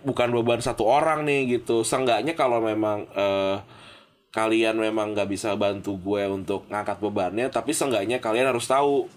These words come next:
gue tuh punya beban itu gitu. Maksud gue harus, lu harus ngasih tahu juga kalau, eh, apa ya, be-, beban ini biki-, bikin, bikin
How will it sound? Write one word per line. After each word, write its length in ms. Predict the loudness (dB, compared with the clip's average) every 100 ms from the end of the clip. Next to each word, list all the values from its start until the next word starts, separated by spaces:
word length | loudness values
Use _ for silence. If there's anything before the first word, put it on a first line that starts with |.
| -12
gue 220 | 0 0 2
tuh 400 | 0 2 0 -4 -18 -20 -20 -2
punya 180 | 2 4
beban 320 | 2 0 0
itu 380 | 0 2 4 4
gitu. 320 | 2 0 0
Maksud 320 | 2 2 2
gue 100 | 2
harus, 300 | 2 2 -2
lu 140 | -2 0
harus 180 | 0 0
ngasih 300 | -4 -4 -4
tahu 240 | 0 0
juga 460 | 0 0 2 0 -2 -10 -20 -20 -20 -6
kalau, 400 | 0 2 2 -2 -6
eh, 420 | -2 0 0 -2 -8 -20 _ _
apa 220 | -10 -4 -2
ya, 160 | -2 -4 -12 -20 -4
be-, 240 | -2 -2
beban 320 | -2 0 2
ini 220 | 2 0
biki-, 320 | 0 0 -4 -4
bikin, 340 | 0 0 0
bikin 320 | 0 2 0